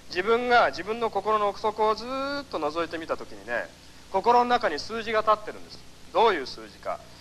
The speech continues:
零コンマゼロゼロゼロゼロゼロ、ゼロが百万個立った後に一が立ってます。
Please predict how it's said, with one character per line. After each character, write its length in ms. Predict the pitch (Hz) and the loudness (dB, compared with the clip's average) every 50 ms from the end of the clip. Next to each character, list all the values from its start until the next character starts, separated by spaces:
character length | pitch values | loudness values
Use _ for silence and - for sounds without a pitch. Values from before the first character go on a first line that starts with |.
| - - - - 147 | -20 -20 -18 -8 -2
零 280 | 170 196 220 226 226 | 2 4 4 4 4
コ 180 | 214 226 226 226 | 4 4 4 4
ン 120 | 226 202 | 4 4
マ 120 | 175 147 143 | 2 2 2
ゼ 120 | 185 202 | 2 2
ロ 120 | 202 190 170 | 0 0 0
ゼ 100 | 175 185 | 0 0
ロ 100 | 180 170 | 0 0
ゼ 100 | 165 180 | 0 -2
ロ 100 | 175 165 | -2 -2
ゼ 100 | 170 170 | -2 -2
ロ 80 | 165 | -4
ゼ 60 | 160 156 | -4 -6
ロ、 120 | 139 113 | -6 -6
ゼ 160 | - 180 214 | -2 2 2
ロ 80 | 240 220 | 4 4
が 100 | 202 156 | 4 2
百 280 | - 175 180 - 240 | 2 0 -2 0 2
万 200 | 247 262 262 262 | 4 4 4 4
個 100 | 247 254 | 2 0
立 100 | - 254 | 2 2
っ 60 | 262 247 | 2 2
た 80 | - 202 | 0 -2
後 140 | 170 156 156 | -4 -4 -6
に 80 | 147 | -12
一 160 | 147 - 233 233 | -12 -10 -6 -4
が 80 | 185 | -4
立 100 | 143 147 | -2 -4
っ 40 | 139 | -4
て 120 | - - 113 | -8 -8 -14
ま 120 | 92 87 | -16 -16
す。 100 | - - | -18 -18